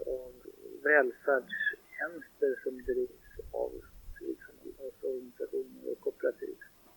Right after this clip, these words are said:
Och, eh, av den anledningen så har jag tittat lite närmare på det som har hänt kring sjukhuset i Sollefteå.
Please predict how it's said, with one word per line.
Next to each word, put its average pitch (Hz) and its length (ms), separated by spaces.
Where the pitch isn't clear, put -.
Och, - 420
eh, 143 560
av 156 160
den 165 220
anledningen 151 600
så 147 120
har 143 80
jag 139 160
tittat 139 340
lite 147 300
närmare 147 600
på 147 320
det 131 200
som 135 140
har 139 120
hänt 254 320
kring 415 220
sjukhuset - 680
i - 100
Sollefteå. - 580